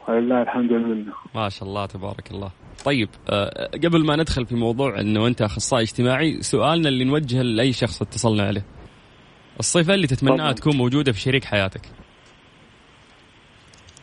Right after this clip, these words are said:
Speaker 1: آه، بالنسبة لي يعني اللي هو الاحترام، هذه أول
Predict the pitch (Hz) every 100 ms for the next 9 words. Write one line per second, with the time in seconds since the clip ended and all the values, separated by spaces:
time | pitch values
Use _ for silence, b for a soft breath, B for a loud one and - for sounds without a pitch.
0 | - - - - - - - - - 170
1 | 147 139 135 135 131 123 185 196 - 165
2 | 214 226 185 170 139 175 127 143 160 160
3 | 151 143 135 123 110 98 - 131 117 -
4 | 139 131 147 147 _ _ _ _ _ _
5 | _ _ _ _ _ - 131 117 117 110
6 | 120 110